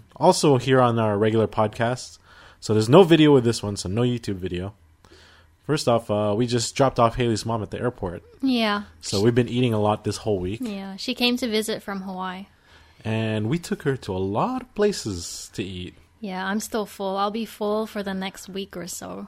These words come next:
Speaker 1: I don't remember how hunger feels like. <laughs>
Speaker 2: <laughs>
Speaker 1: I
Speaker 2: Haven't
Speaker 1: don't remember
Speaker 2: been
Speaker 1: how to
Speaker 2: hungry
Speaker 1: feel.
Speaker 2: this
Speaker 1: What,
Speaker 2: whole
Speaker 1: what is,
Speaker 2: week.
Speaker 1: what is hungry?
Speaker 2: Yeah.
Speaker 1: But it, it was fun, and we went and ate, obviously, at a lot of places.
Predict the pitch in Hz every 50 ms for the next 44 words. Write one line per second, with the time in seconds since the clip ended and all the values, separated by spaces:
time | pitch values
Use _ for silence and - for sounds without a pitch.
0 | - _ - 120 143 151 139 127 113 104 101 104 143 143 147 147 170 190 - 147
1 | 147 147 147 151 139 120 131 127 127 127 123 - - _ _ _ _ _ _ _
2 | _ _ _ - - - 143 151 151 143 127 127 117 - - 131 131 123 117 107
3 | 101 98 104 104 - - - - - - 440 - - 480 - 240 - 480 453 220
4 | - - - - - - - - 127 - - 170 185 196 185 185 190 190 196 180
5 | 170 180 180 175 151 - 180 170 170 - 180 190 - 294 254 247 226 226 233 -
6 | - - - - 120 120 127 151 190 214 214 214 214 185 175 - 180 180 180 180
7 | 170 143 120 110 101 107 113 - - - - - - - - - - - - -
8 | - - 311 285 254 190 185 185 180 190 220 - _ _ _ _ _ _ 104 101
9 | 110 107 107 104 - - - - - - - - 151 175 170 143 202 226 214 214
10 | - - 240 240 170 135 131 131 135 143 143 143 - - 127 127 143 147 139 -
11 | - 123 123 117 127 131 135 131 - - - 131 139 139 131 139 135 - 143 131
12 | 123 117 117 120 127 139 131 131 - 135 127 127 - 131 131 139 135 - - -